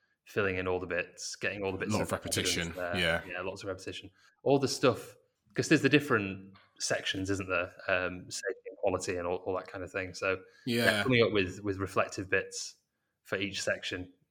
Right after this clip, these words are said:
Speaker 1: it, it's hard to not repeat yourself.
Speaker 2: Yeah, exactly. Yeah, I'm sort of hoping that my, um, appraiser, my appraisal's tomorrow, ac-,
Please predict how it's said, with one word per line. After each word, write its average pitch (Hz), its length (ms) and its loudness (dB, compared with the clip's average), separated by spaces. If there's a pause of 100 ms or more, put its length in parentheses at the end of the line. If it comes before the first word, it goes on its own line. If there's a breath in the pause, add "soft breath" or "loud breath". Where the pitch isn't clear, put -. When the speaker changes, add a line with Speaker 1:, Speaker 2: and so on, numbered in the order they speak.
Speaker 1:
it, 113 60 -10
it's 110 320 -10
hard 107 340 6 (100)
to 104 60 -4
not 95 140 0
repeat 95 320 -6
yourself. - 440 -8 (800)
Speaker 2:
Yeah, 147 200 10
exactly. 123 400 6
Yeah, 123 200 8
I'm 127 280 6
sort 139 280 6
of - 60 -2
hoping 131 380 4
that 101 180 -2
my, 98 560 2
um, 95 640 -4 (120)
appraiser, 107 540 0
my 123 200 6
appraisal's 101 420 0
tomorrow, 92 320 2
ac-, - 80 -4